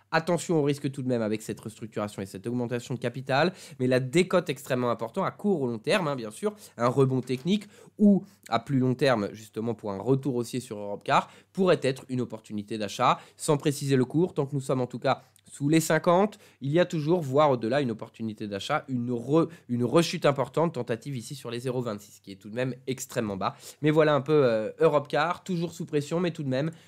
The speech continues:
une dévalorisation extrêmement importante. On va poursuivre donc ce Market Live. On va regarder maintenant, euh, le, l'énergie, euh, le, le champion français ici de l'énergie, en tout cas du pétrole,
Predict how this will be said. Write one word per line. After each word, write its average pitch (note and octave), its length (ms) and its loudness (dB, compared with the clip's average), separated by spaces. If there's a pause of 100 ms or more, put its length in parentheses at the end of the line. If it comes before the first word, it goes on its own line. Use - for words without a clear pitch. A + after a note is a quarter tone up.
une C#3+ 140 -2
dévalorisation B2+ 680 0 (100)
extrêmement B2 580 -6 (120)
importante. - 400 -10 (1300)
On D#3 120 2
va G3 100 6
poursuivre F3+ 540 -2
donc D#3 180 -2
ce D3 380 -2
Market D#3+ 320 -2
Live. A#2 200 0
On A#2+ 120 -6
va A#2+ 100 -2
regarder B2 320 -4
maintenant, B2+ 440 -4
euh, A2 60 -2
le, A2+ 120 -2
l'énergie, D#3+ 840 0
euh, C3+ 120 2
le, B2 180 -2
le A2+ 180 -8
champion A#2+ 320 -12
français A#2+ 420 -8
ici A#2 220 -8
de A#2 80 -6
l'énergie, A#2 480 -4
en A2 100 -2
tout - 120 -18
cas B2 100 -4
du G#2+ 100 -6
pétrole, D#3 480 2